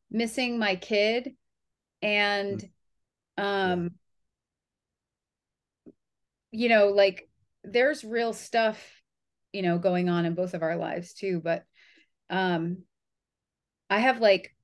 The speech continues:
Speaker 1: have not really had the opportunity to talk with you about that, which I'm sure we will at some point. But I was saying to my husband, "This is kinda cool." Um, I,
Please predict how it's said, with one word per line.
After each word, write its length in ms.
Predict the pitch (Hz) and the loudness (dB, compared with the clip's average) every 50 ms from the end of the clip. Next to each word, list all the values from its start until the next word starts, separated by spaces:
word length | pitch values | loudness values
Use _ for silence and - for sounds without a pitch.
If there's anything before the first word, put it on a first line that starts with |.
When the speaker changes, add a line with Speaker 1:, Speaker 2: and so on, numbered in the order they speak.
| - - - | -20 -16 -12
Speaker 1:
have 200 | - 208 214 208 | -6 -6 -6 -4
not 220 | 214 208 196 - - | -2 -2 -4 -2 0
really 460 | 202 202 202 196 190 190 190 - - _ _ _ _ _ _ _ _ _ _ _ _ _ _ _ _ _ _ _ _ _ _ _ _ _ _ _ _ _ - | 0 0 2 2 2 0 -2 -6 -10 _ _ _ _ _ _ _ _ _ _ _ _ _ _ _ _ _ _ _ _ _ _ _ _ _ _ _ _ _ -12
had 560 | - - 220 202 196 196 196 196 180 - - - | -8 -4 0 2 4 4 4 2 0 -2 -10 -8
the 200 | 180 202 202 190 | -4 0 0 0
opportunity 540 | 180 180 196 180 - 214 214 208 196 185 165 | 0 0 -4 -6 -6 -8 -8 -4 -2 -4 -4
to 100 | 175 - | -4 -4
talk 220 | - 190 185 185 | -4 -4 -4 -4
with 140 | - 185 175 | -6 -8 -4
you 100 | 180 175 | -4 -2
about 240 | 170 175 170 - 180 | -2 -2 -2 -2 -2
that, 200 | 180 175 - 175 | -4 -4 -4 -4
which 160 | 185 185 - - | -6 -6 -4 -6
I'm 160 | 202 208 208 | -6 -6 -6
sure 240 | 180 - 233 226 214 | -6 -6 -4 -4 -2
we 120 | 214 196 | -2 -2
will 220 | 180 175 180 175 170 | -2 0 0 0 -2
at 140 | - - | -4 -6
some 220 | - - 180 185 180 | -6 -4 -4 -4 -4
point. 320 | - - 180 170 165 165 - | -4 -4 -2 -2 -2 -2 -2
But 180 | 175 - - | -6 -4 -4
I 60 | - | -4
was 140 | 175 185 180 - | -4 -4 -4 -2
saying 260 | - 220 226 226 226 | -2 -2 -2 0 -2
to 60 | 208 | -4
my 120 | 190 180 | -4 -4
husband, 560 | 175 175 190 190 180 185 175 165 - - - 170 | -2 -2 -2 -2 -2 -2 -4 -6 -4 -8 -8 -8
"This 160 | 196 190 - | -8 -6 -6
is 120 | 226 214 | -10 -10
kinda 240 | - 214 202 185 170 | -6 -4 -2 -2 -2
cool." 440 | 165 - 190 170 170 - - - - _ _ - - - - - - - - _ _ _ _ _ _ _ _ _ _ _ _ _ _ _ _ _ _ _ _ _ | -4 -4 -4 -4 -4 -4 -8 -10 -16 _ _ -20 -20 -20 -20 -20 -20 -20 -20 _ _ _ _ _ _ _ _ _ _ _ _ _ _ _ _ _ _ _ _ _
Um, 480 | 202 208 202 190 185 175 175 170 160 - - _ _ _ _ _ _ _ _ _ _ _ _ _ _ _ _ _ _ _ _ _ _ _ _ _ _ - | -2 0 2 2 2 2 0 -2 -6 -10 -14 _ _ _ _ _ _ _ _ _ _ _ _ _ _ _ _ _ _ _ _ _ _ _ _ _ _ 0
I, 420 | 208 220 240 247 262 247 - - | 4 4 6 6 6 4 4 0